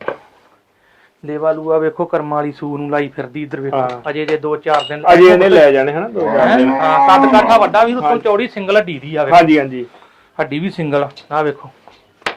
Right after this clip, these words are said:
Speaker 1: ਤੇ ਬਾਕੀ ਇਹ ਗੱਲ ਹੈਗੀ ਆ, ਜੇ ਬਹਿ ਨਾ ਤਿੱਪੀ ਤੁੱਪੀ ਆ ਵੀਰ ਜੀ, ਅੱਜ ਹੀ ਆਈ ਆਪਣੇ ਕੋਲ।
Speaker 2: ਅੱਛਾ।
Speaker 1: ਉਹਦਾ ਕਰਕੇ ਉਹਨੂੰ ਤੇ ਥੱਲਿਓਂ ਇਹ ਗੱਲ ਹੈ, ਮੈਂ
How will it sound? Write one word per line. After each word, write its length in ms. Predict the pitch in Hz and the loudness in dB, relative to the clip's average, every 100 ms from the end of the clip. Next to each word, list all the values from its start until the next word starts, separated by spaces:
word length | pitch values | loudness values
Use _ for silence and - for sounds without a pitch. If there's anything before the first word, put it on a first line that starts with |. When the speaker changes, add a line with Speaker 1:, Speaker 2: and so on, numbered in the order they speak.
| _ _ _ _ _ _ - | _ _ _ _ _ _ -10
Speaker 1:
ਤੇ 260 | 143 143 - _ _ _ 160 | -8 -8 -12 _ _ _ -8
ਬਾਕੀ 340 | 151 160 170 | -8 -4 -4
ਇਹ 100 | 180 | 0
ਗੱਲ 220 | 175 175 | 0 2
ਹੈਗੀ 260 | 175 160 175 | 0 0 0
ਆ, 120 | 190 | 2
ਜੇ 100 | 185 | 2
ਬਹਿ 280 | 143 151 180 | 0 -2 0
ਨਾ 80 | 226 | -2
ਤਿੱਪੀ 300 | 214 180 165 | -4 -10 -8
ਤੁੱਪੀ 320 | 165 190 202 | -8 -2 2
ਆ 60 | |
ਵੀਰ 120 | 180 165 | 2 2
ਜੀ, 180 | 196 | 2
ਅੱਜ 120 | 175 175 | 2 2
ਹੀ 100 | 190 | 0
ਆਈ 180 | 160 | 2
ਆਪਣੇ 260 | 151 147 135 | 0 -2 -10
ਕੋਲ। 260 | 117 - 160 | -10 -6 -2
Speaker 2:
ਅੱਛਾ। 320 | 170 139 120 _ - - | 0 0 -2 _ -20 -2
Speaker 1:
ਉਹਦਾ 200 | 160 185 | 2 2
ਕਰਕੇ 360 | 185 170 170 202 | 2 0 2 0
ਉਹਨੂੰ 140 | 202 | 2
ਤੇ 80 | 196 | 0
ਥੱਲਿਓਂ 320 | 180 165 170 | 0 0 0
ਇਹ 100 | 180 | 0
ਗੱਲ 200 | 165 170 | 2 2
ਹੈ, 60 | |
ਮੈਂ 140 | 170 | 0